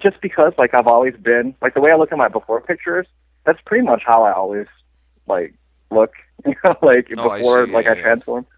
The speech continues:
Speaker 2: Mm-hmm.
Speaker 1: Yeah, so, like, I, like, I'm, and with a shirt on, like, people are like, "Oh, you look like you're pretty big. You look like you're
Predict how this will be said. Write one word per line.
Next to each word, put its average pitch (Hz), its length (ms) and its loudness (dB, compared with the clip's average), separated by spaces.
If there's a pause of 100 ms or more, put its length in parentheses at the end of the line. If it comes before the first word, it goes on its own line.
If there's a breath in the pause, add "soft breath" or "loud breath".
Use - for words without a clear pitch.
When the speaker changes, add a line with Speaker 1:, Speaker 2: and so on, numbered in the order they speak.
Speaker 2:
Mm-hmm. 113 340 -12
Speaker 1:
Yeah, 127 340 4
so, 120 80 -2
like, 120 180 2
I, 123 100 4 (140)
like, 135 180 0
I'm, 139 160 0 (340 soft breath)
and 170 160 -2
with 196 140 2
a 156 60 2 (100)
shirt 202 320 0
on, 170 380 2
like, 127 280 0 (200)
people 156 340 -4
are 131 60 2
like, 127 180 -2
"Oh, 233 80 2
you 262 180 0
look 190 120 2
like 175 120 0
you're 156 80 -4
pretty 160 220 0
big. 139 240 2
You 170 100 0
look 151 120 0
like 123 100 2
you're 120 100 -8